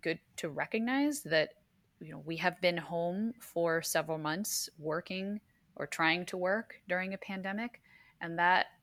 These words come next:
those conditions are very unusual and like nothing that we've ever experienced before. Um, so if you are feeling tired before you even begin your job search,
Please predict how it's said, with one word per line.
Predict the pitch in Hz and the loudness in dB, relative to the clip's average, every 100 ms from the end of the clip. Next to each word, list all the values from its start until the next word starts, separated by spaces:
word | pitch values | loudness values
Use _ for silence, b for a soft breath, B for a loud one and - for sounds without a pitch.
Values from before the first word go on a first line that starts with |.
| _ | _
those | 170 175 208 220 | -4 0 0 0
conditions | 208 185 - 175 156 160 - | -4 -4 -6 -6 -6 -8 -6
are | 151 151 151 151 151 - _ _ _ | -2 0 0 -2 -6 -12 _ _ _
very | 156 151 180 202 | -12 0 2 4
unusual | 196 170 170 151 151 | 2 0 -4 -6 -6
and | 147 | -6
like | 147 147 | -8 -6
nothing | 147 156 | -6 -6
that | 147 | -6
we've | 147 151 | -8 -8
ever | 143 147 | -6 -6
experienced | 139 - 143 143 139 - | -8 -10 -8 -8 -10 -14
before. | - - 139 143 131 - B B B B B - | -16 -12 -6 -4 -4 -8 B B B B B -14
Um, | 143 143 143 | -12 -12 -6
so | 185 | -4
if | - - | -4 -2
you | 233 - | -2 2
are | 165 180 214 | 4 6 4
feeling | 208 214 202 196 202 202 _ - | 2 -2 0 -2 -2 -6 _ -6
tired | - 185 185 190 | 4 6 6 2
before | 185 175 175 | -2 -2 0
you | 175 170 | 0 -2
even | 160 151 | -4 -8
begin | 147 151 185 226 | -10 -6 -2 -2
your | 220 | -2
job | 214 208 | -2 -2
search, | 202 202 190 - - | -2 -2 -2 -4 -10